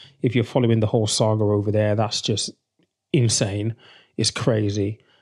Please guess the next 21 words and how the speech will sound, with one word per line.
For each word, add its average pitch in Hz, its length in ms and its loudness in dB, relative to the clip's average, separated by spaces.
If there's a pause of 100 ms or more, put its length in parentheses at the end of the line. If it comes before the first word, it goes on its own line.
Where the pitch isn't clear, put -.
(140)
I 135 140 -4
think 151 260 0
the 143 60 -2
good 139 260 0
news 131 320 4
and 120 140 0
the 117 40 2
flip 127 280 -2
side 110 380 -2
to 120 180 2
it 107 120 -4
is 107 400 2
that, 104 360 -2 (400)
you 151 180 -2
know, 104 180 0
that's 107 360 -2
happening 120 560 -2
over 120 500 2
in 101 360 -2
China, 107 500 -2
which 110 480 -2